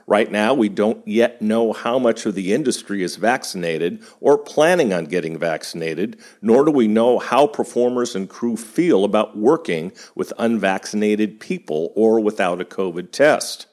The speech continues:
The science is important, but our policies also need to reflect the needs of the industry." Now let's feature our property of the week that's for sale at Adult Site Broker.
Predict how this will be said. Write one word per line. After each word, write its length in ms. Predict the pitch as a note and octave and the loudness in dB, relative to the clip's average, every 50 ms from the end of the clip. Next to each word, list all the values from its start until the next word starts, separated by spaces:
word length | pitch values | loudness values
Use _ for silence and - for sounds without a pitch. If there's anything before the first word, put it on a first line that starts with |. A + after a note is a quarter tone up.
| _ _ - - - - - | _ _ -20 -20 -20 -12 -10
The 60 | - | -8
science 480 | - - - G2 F#2+ F#2+ G2 F#2+ - - | -6 -2 -2 0 0 0 -2 -2 -4 -8
is 120 | F#2 D#2+ | -8 -8
important, 580 | F2+ F2 - - - D3 E3 - F#3+ G3+ G3+ - - _ _ _ _ _ _ | -8 -10 -6 0 4 4 4 4 2 0 0 -2 -8 _ _ _ _ _ _
but 100 | - F#2+ | 0 0
our 100 | F2+ F2 | 0 0
policies 600 | - - - A2 A2 A2 A#2+ A2+ - A#2+ A2+ G#2+ - - | -2 0 0 2 4 4 2 2 0 -2 -4 -6 -2 2
also 360 | A2+ A#2+ B2 B2 - - A2 | 4 4 4 4 2 0 -2
need 240 | G2+ G2 G2 G2+ G2 | -2 -2 -4 -2 -2
to 60 | G#2+ | -2
reflect 540 | F#2 F#2 F2 - - - A2 A2 A2 - - | -4 -4 -6 -8 -4 -2 -2 -2 -2 -4 -8
the 80 | G2 | -10
needs 480 | F#2 F2+ F2+ F#2 F#2+ G2 G2+ F2+ - - | -8 -6 -6 -6 -4 -4 -6 -6 -8 -10
of 100 | G2+ F#2 | -8 -8
the 180 | G2+ G2 E2+ E2+ | -6 -6 -4 -4
industry." 600 | F2 F2 D#2 D#2+ - - - - D#2 C#2+ - - - _ _ _ _ _ _ _ _ _ _ | -6 -6 -8 -10 -12 -12 -12 -12 -12 -12 -14 -16 -20 _ _ _ _ _ _ _ _ _ _
Now 180 | F#3+ A3 B3+ C4 | -2 0 2 4
let's 200 | C4+ B3+ - - | 4 4 2 0
feature 320 | - B3 A#3 - A#3 A3+ | -4 -4 -2 0 2 2
our 140 | A3+ A3 A3 | 2 2 0
property 600 | A3 - - G3 G#3 G#3+ G#3 - C#3+ A2 G#2 G2 | 0 0 0 0 0 -2 -4 -4 -4 -2 0 -2
of 80 | F#2+ E2 | -2 -2
the 80 | F2+ | -4
week 320 | F2+ E2+ F#2 A#2 C#3+ - - | -4 -2 -2 -2 -2 -4 -6
that's 140 | D#3+ - | -6 -6
for 120 | - - F#3 | -4 -4 -4
sale 460 | F3 - - - F2+ - F2+ G#2+ B2+ | -4 -4 -2 -2 -2 0 0 0 0
at 80 | C#3 C#3 | -2 0
Adult 300 | C3 E3 D#3 D#3+ D3+ - | 2 2 2 2 0 0
Site 280 | - F3+ E3+ E3+ E3+ | 0 0 2 2 0
Broker. 460 | - D#3+ F#3 G#3+ G#3+ - A2+ - - | 0 0 0 0 0 -2 -4 -4 -4